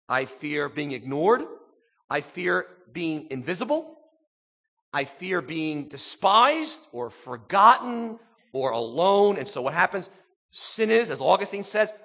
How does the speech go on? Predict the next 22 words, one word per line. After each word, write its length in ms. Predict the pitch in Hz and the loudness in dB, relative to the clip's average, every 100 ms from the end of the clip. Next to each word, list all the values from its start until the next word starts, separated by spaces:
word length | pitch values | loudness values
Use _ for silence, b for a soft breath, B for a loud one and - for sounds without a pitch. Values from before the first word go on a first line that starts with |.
| - | -20
"So 120 | - 139 | -4 -2
I 80 | |
turn 320 | 139 - 151 143 | -2 -4 -4 -2
inward 300 | 226 226 196 | 0 2 0
into 80 | |
myself 540 | 180 151 - 151 147 - | -2 -4 -4 -2 -2 -4
in 80 | 101 | -12
fear. 400 | - 113 113 110 b b | -12 -8 -6 -8 b b
I 100 | - | -18
would 140 | 98 - _ | -16 -18 _
put 120 | - - | -16 -10
fig 160 | 190 | -8
leaves 200 | 185 170 | -6 -6
in, 220 | 156 156 - _ | -4 -6 -8 _
and 80 | - | -6
then 80 | 135 | -4
I 60 | |
go 140 | 131 123 | -4 -4
hide 280 | - 123 120 | -2 -4 -4
in 60 | |
the 60 | 120 | -10
trees." 480 | - 110 85 - | -10 -12 -12 -16